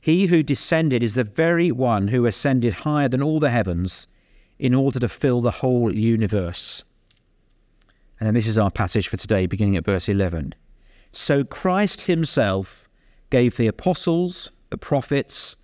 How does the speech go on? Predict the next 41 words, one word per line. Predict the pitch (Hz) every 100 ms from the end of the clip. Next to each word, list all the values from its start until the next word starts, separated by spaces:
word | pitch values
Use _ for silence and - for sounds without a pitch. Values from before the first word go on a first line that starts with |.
| _ _ _ -
the | 117
evangelists, | 107 156 165 147 160 160 - - -
the | - 143
pastors | 180 175 170 135
and | 143
teachers | - 131 113 117 101 - - _ _ _ _ -
to | - 147
equip | 143 - 202 -
his | 170 165
people | - - 170 - 110
for | 104 117
works | 107 139 135 -
of | 123
service, | - 127 107 80 - - - _ _ _ _ _ _
so | - 151
that | 147
the | 135
body | 107 160 185 175
of | 139
Christ | - 175 170 113 - -
may | 135 120
be | 123
built | 107 151 151 - 147
up | 123 - _ _ _ _ _ _ -
until | 123 - 151
we | 135 139 -
all | 170 196
reach | 170 135 - 143
unity | 151 170 - 156 123
in | 127
the | 120
faith | - 104 92 - - - _ _ _ _ _
and | 123 123
in | 127
the | 123
knowledge | 131 135 131 127 -
of | 113
the | 113
Son | - - 127
of | 117 -
God | 101 92